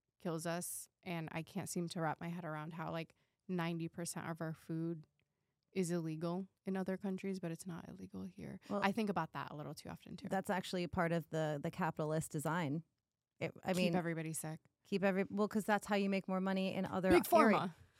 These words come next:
Speaker 2: Hello? I, I mean, I, it's funny, but it's not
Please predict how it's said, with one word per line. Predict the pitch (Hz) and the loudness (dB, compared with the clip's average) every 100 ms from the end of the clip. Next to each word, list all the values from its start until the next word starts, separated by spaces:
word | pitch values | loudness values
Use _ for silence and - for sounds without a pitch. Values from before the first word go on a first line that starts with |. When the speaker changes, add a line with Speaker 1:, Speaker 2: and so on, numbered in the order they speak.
| - - | -20 -2
Speaker 2:
Hello? | 208 277 330 330 330 - | 8 12 12 12 8 6
I, | 220 214 | 6 8
I | 226 | 8
mean, | 240 240 | 8 6
I, | 240 | 4
it's | 254 - - | 4 0 4
funny, | 269 294 339 427 - _ _ _ | 6 6 6 2 -4 _ _ _
but | 208 208 | 4 4
it's | 190 | 6
not | 175 151 - | 2 0 -4